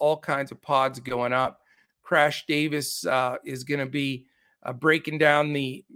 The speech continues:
uh, World Series that starts on Tuesday. So that's gonna be exciting, and all of our other sports going as well. Uh, if you're listening to us audio-wise, take a second again,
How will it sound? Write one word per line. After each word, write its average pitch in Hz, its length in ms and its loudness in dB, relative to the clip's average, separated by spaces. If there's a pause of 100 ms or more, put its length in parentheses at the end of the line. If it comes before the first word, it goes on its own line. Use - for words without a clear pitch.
(120)
uh, 110 320 -10
World 151 320 4
Series 170 460 0
that 131 180 -8
starts 147 320 0
on 123 180 -4
Tuesday. 190 540 0
So 185 180 -8
that's 147 360 2
gonna 175 180 -4
be 175 140 -4
exciting, 170 580 0 (420)
and 147 320 2
all 175 220 6
of 156 100 2
our 151 120 6
other 143 160 2
sports 135 360 -8
going 127 380 -6
as 117 160 -12
well. 123 380 -6 (400)
Uh, 139 180 0
if 170 240 0
you're 214 440 6
listening 214 440 0
to 214 140 0
us - 120 0
audio-wise, 156 920 4
take 175 260 0
a 175 40 -8
second 175 400 0
again, 170 440 0